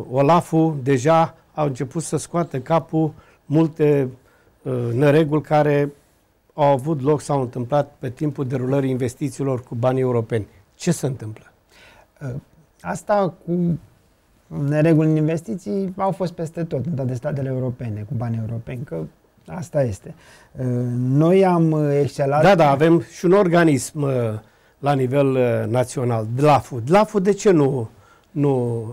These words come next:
Speaker 1: ia măsuri?
Speaker 2: Păi, uh,
Speaker 1: Pentru
Speaker 2: eu
Speaker 1: că, ce să înseamnă?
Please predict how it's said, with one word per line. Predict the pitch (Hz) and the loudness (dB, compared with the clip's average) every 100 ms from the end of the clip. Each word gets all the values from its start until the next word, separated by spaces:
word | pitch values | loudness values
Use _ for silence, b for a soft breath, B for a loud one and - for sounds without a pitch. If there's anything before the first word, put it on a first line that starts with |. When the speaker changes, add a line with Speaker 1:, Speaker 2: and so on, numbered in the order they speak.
| - 170 | -14 -4
Speaker 1:
ia | 143 143 | 0 2
măsuri? | 127 - 135 127 - _ _ _ _ _ _ _ _ _ | 0 -2 -6 -6 -12 _ _ _ _ _ _ _ _ _
Speaker 2:
Păi, | 165 165 160 | 0 2 4
uh, | 160 151 143 143 147 147 _ _ _ B B 160 B _ _ - | 4 2 0 -2 -6 -10 _ _ _ B B -18 B _ _ 0
Speaker 1:
Pentru | 165 151 | 2 6
Speaker 2:
eu | 160 | 6
Speaker 1:
că, | 160 160 | 6 4
ce | 156 | 0
să | - | -2
înseamnă? | 202 202 160 | 2 4 2